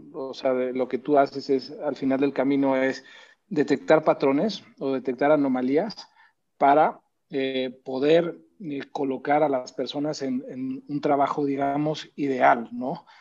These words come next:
Ideal dado un set de circunstancias, ¿no? Eh, y está increíble, ¿no? La gente a veces cree que hacer inteligencia artificial, pues,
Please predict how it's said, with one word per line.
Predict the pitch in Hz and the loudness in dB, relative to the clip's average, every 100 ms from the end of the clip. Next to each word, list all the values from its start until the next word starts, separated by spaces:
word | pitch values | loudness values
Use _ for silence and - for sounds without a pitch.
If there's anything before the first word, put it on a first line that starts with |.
| - _ _ | -20 _ _
Ideal | 143 147 151 156 175 170 | 2 4 6 6 6 6
dado | 156 156 151 | 4 4 2
un | 147 147 | -2 -2
set | 156 143 _ | -4 -6 _
de | 147 147 151 175 | -6 0 0 0
circunstancias, | - 127 - 127 117 - 135 127 - - _ _ - | -6 -10 -10 -14 -8 -2 -2 -2 -12 -20 _ _ -10
¿no? | 143 190 190 - - _ _ | -4 -4 -4 -12 -20 _ _
Eh, | 175 143 143 151 - _ _ _ _ - | 2 4 4 2 -4 _ _ _ _ -2
y | 156 | 0
está | 156 202 | 2 2
increíble, | 220 202 208 180 113 - | 4 6 6 4 -2 -6
¿no? | 147 139 170 156 151 165 170 180 170 165 165 165 170 | -10 -8 -6 -8 -10 -12 -14 -12 -12 -12 -12 -10 -4
La | 151 | -2
gente | - 170 165 | 0 -2 2
a | 160 | 4
veces | 151 - 156 - | 2 0 -6 0
cree | 143 147 | 0 0
que | 147 135 131 123 | 0 0 0 -4
hacer | 131 147 | -4 -2
inteligencia | 135 139 127 127 131 139 | 0 0 -4 -4 -6 -4
artificial, | 139 123 123 131 135 135 | -6 -6 -8 -6 -6 -4
pues, | 139 - | -6 -8